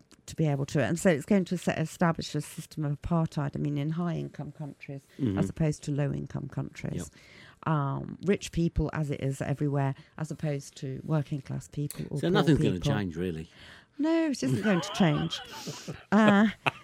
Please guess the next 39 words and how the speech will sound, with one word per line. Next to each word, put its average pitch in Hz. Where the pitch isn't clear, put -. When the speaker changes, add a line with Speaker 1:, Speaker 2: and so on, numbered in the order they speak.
Speaker 1:
<laughs> -
but 269
it's 226
gonna 240
be 220
a 208
bit -
Blade 233
Runner. 135
Speaker 2:
Yeah. 160
Speaker 1:
Because -
you're 214
going 196
to 202
have 196
these 180
kind 196
of 165
cyborg 190
kind 196
of 165
human 165
beings 160
running 165
Speaker 2:
Mm-hmm. 151
Speaker 1:
around, 143
and 185
then 190
these 175
sort -
of 175
lumpen 180
proles 165
that -
are 170
probably 175
gonna 170
be, 165
Speaker 2:
Mm. 190